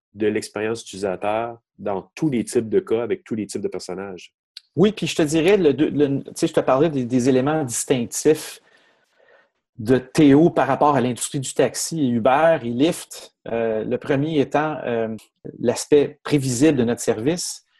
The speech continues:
Speaker 2: Le second étant l'expérience à bord. Il y a pas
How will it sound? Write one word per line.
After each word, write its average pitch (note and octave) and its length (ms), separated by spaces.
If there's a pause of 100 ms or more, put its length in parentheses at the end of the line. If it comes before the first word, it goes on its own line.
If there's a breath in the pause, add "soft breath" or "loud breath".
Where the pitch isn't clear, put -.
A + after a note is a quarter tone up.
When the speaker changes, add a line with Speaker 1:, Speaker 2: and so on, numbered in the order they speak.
(380)
Speaker 2:
Le C#3 140
second D#3+ 540
étant F#3 480 (320)
l'expérience D3 640
à A2+ 100
bord. D3+ 480
Il A#2 60
y - 20
a - 40
pas - 400